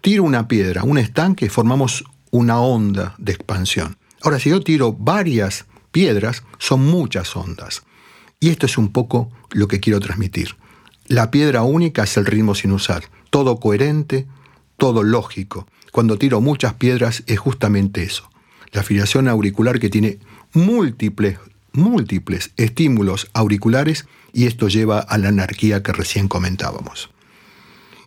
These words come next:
¿Y qué es el problema? Lo que yo comenté. Esta problemática mecánica de la aurícula hace que la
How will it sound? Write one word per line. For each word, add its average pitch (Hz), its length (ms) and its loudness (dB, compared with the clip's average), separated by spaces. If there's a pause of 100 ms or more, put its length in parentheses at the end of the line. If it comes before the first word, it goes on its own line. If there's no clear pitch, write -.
¿Y 131 120 2
qué 165 100 4
es 160 140 0
el 139 100 2
problema? 135 460 2
Lo - 100 4
que 120 80 0
yo - 160 0
comenté. 95 540 0 (180)
Esta 117 240 0
problemática 117 800 0
mecánica 117 880 0
de 101 140 0
la 98 100 -2
aurícula 107 640 0
hace 160 300 -2
que 120 100 2
la 127 220 0